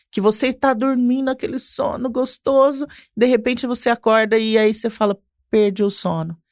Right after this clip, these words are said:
E Deus fala pra você, "Ora pra fulano." Alguém que você conhece, às vezes alguém que você nem conhece pessoalmente, mas você sabe da existência,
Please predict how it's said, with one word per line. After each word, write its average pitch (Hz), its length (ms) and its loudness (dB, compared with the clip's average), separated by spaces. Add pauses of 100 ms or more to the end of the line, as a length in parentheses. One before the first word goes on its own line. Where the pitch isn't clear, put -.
(460)
E 233 60 4
Deus 240 300 2
fala 247 260 2
pra 226 140 -2
você, 220 240 -2
"Ora 247 200 2
pra 240 160 -4
fulano." 175 500 -4 (840)
Alguém 208 360 4
que 214 100 -4
você 196 300 -2
conhece, 214 640 -2 (100)
às 208 220 2
vezes 214 200 2
alguém 226 220 -2
que 220 120 -6
você 226 300 0
nem 226 300 2
conhece 240 680 -2 (420)
pessoalmente, 226 840 2
mas 196 220 2
você 196 240 -2
sabe 185 300 -2
da 190 120 2
existência, 190 800 -2